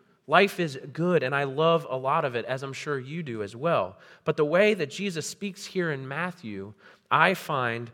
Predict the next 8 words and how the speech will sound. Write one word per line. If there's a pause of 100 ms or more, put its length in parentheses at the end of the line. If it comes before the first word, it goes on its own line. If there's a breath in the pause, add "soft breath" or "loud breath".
(180 soft breath)
reminds
me (400 soft breath)
that
often
I
am
totally,
overwhelmingly